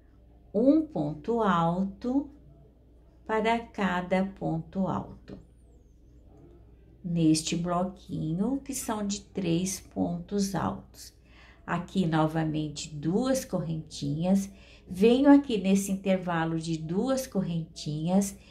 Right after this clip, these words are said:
e vou fechar com um ponto baixo.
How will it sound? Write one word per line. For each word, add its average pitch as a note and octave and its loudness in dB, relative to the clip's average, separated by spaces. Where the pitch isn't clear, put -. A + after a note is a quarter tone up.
e F#3+ 2
vou D#3+ 2
fechar F#3 0
com G3+ 4
um A3 -4
ponto F#3 -6
baixo. - -2